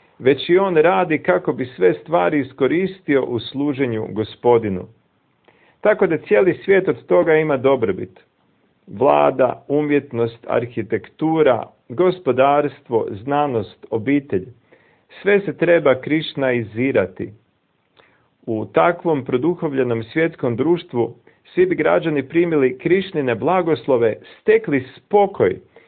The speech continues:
i prosperitet, te se nakon ovoga života vratili kući Bogu. Znači, predodžba akinčana, lišenosti materijalnih posjeda, ima dinamično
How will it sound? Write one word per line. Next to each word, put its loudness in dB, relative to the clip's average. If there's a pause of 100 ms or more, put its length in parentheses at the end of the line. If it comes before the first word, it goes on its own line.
(160)
i -4
prosperitet, 0 (460)
te 0
se -4
nakon -2
ovoga 2
života 0
vratili 0
kući -6
Bogu. 0 (720)
Znači, -2
predodžba 0
akinčana, -2 (520)
lišenosti 0
materijalnih -2
posjeda, 0
ima 0 (360)
dinamično -2